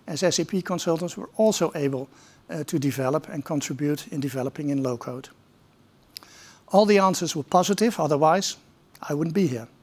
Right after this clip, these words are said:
So in January two thousand and nineteen, uh, we started out,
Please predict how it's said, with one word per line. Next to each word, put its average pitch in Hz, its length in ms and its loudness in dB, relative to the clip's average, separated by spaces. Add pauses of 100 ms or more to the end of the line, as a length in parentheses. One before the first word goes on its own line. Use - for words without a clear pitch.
(380)
So 233 340 6
in 185 260 2
January 202 460 4
two 190 180 0
thousand 165 460 2
and 147 140 -2
nineteen, 175 540 0 (580)
uh, 180 240 -2
we 185 120 0
started 180 420 4
out, 180 320 2